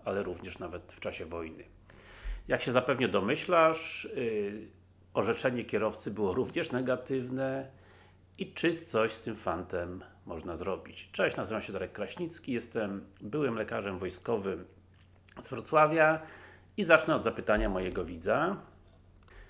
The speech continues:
Witam, tematem jest zabranie mi prawa jazdy po alkoholu zero dziesięć miligrama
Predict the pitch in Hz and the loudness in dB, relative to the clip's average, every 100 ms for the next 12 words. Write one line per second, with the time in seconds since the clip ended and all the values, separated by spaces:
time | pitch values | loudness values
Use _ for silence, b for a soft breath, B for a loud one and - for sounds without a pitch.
0 | B B - 196 - 170 156 143 143 123 | B B -10 -8 6 8 8 4 4 8
1 | 135 131 127 123 95 110 113 113 107 101 | 8 6 2 2 2 0 2 0 0 0
2 | 95 92 95 104 98 98 - 92 87 107 | 0 2 4 4 2 -2 -2 -2 -2 -6
3 | - 151 147 135 120 98 107 95 98 104 | 0 2 2 0 0 0 0 -2 -6 -8
4 | - 95 92 101 113 120 123 117 113 | -6 -6 -6 -2 0 0 0 2 0